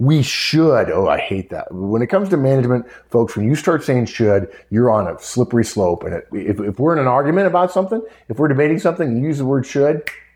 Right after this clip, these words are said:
you're done. I can slay you in that argument. People say we should be more this way or better by being like this or like that. And our answer to that is, folks, dream on.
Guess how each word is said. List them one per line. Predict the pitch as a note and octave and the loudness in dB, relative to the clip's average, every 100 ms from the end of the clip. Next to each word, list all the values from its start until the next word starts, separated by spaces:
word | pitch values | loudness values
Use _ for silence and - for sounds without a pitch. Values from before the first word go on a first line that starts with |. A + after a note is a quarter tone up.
| - | -4
you're | G#2+ | 0
done. | G#2+ G2+ E2 - - | 2 0 -2 -12 -8
I | G2 | -2
can | G2 E2+ F2 | -2 -4 -12
slay | - - C3 C3 C3 | -14 -6 2 4 4
you | G2+ F2 | 2 0
in | E2+ | -2
that | E2+ | -2
argument. | E2+ D#2+ D2+ - _ - - - C3 | 0 -2 -6 -16 _ -20 -20 -16 -8
People | C3 D#3+ C3 | -2 0 0
say | - C3 | 2 0
we | A#2 B2 | 2 0
should | A2 - - E3 E3 | -2 -6 0 2 2
be | A2+ A2+ | 2 0
more | G#2+ G#2+ G#2+ G#2 F2+ | 2 2 2 0 -2
this | F#2+ F#2+ C3 C3 | -6 -2 -2 -2
way | G2+ F#2 F2 | -2 -2 0
or | F2+ F2+ - - | -4 -4 -16 -12
better | G2+ G2 C3+ C3+ | -4 0 2 2
by | A2 A2 | 2 0
being | F#2+ A2 G#2 | 0 -2 0
like | G#2 G2 F2+ F#2+ | 2 2 0 0
this | B2 A#2 - | 0 0 -2
or | |
like | F#2 F#2 - | 0 0 2
that. | D3+ C3 - - _ - | 0 0 -8 -14 _ -4
And | B2+ | 0
our | C#3 D#3 | 2 2
answer | G3+ F#3 | 0 -2
to | C3 | 0
that | B2+ | 2
is, | A#2+ A#2 | 0 -2
folks, | D3+ F3 - | -2 -2 -4
dream | G2 A2 F3+ E3+ | -2 2 4 2
on. | F3 D3 - | 0 -4 -10